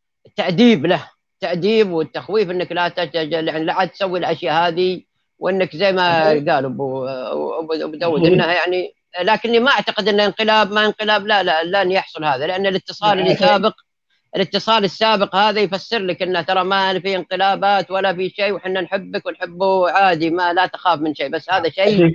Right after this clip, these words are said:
Speaker 2: كذا.
Speaker 1: وبعدين على أساس يثبت بايدن عندهم، يثبت إنه نفذ، لأن قال: "باخ-، بخلي النظام السعودي مجرم وبخليه منبوذ"، لازم ينفذ وعوده، لأن عنده انتخابات جاية هو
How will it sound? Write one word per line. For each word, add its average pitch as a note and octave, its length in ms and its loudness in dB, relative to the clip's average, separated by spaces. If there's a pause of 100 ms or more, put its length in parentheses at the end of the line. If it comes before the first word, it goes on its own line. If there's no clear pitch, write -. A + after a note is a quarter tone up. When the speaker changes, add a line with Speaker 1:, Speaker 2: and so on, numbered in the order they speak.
Speaker 2:
كذا. F3+ 320 2
Speaker 1:
وبعدين G3+ 640 2
على G#3 240 2
أساس A#3+ 400 -2
يثبت F#3 400 0
بايدن F3 480 0 (240)
عندهم، F3 440 0
يثبت G3 480 0
إنه F#3 180 -2
نفذ، A3+ 520 -2 (460)
لأن F3 240 -2
قال: F#3+ 180 0
"باخ-، A3 300 2
بخلي A#3 340 0
النظام A#3 300 2
السعودي B3 800 2
مجرم A#3+ 580 2
وبخليه A#3+ 520 -2
منبوذ"، B3 560 2
لازم B3 300 -2
ينفذ A3 320 -4
وعوده، F#3 360 0
لأن D3+ 180 -2
عنده A3+ 220 -4
انتخابات G#3 380 -4
جاية E3+ 340 -2
هو C#3+ 180 -2